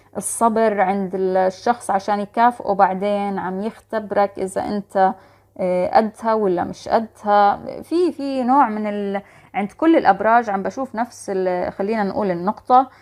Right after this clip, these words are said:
إنه عم بيصير في عندهم تحديات. هذا العامل المشترك في كل ال-، القراءات. فما تفكر حالك أنت صاحب أي برج، ما تفكر حالك إنه أنت الوحيد اللي، اللي عم بتعاني أو في عندك،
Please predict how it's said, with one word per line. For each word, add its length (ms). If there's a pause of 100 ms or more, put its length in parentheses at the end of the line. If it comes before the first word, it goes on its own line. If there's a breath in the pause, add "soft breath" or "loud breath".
(220 loud breath)
إنه 180
عم 160
بيصير 260
في 160
عندهم 240
تحديات. 800 (340)
هذا 240
العامل 340
المشترك 580
في 260
كل 320
ال-، 240
القراءات. 880 (120)
فما 320
تفكر 380
حالك 500
أنت 420 (500 soft breath)
صاحب 380
أي 260
برج، 380
ما 120
تفكر 340
حالك 420
إنه 320
أنت 220
الوحيد 520
اللي، 240
اللي 280
عم 200
بتعاني 600
أو 120
في 240
عندك، 360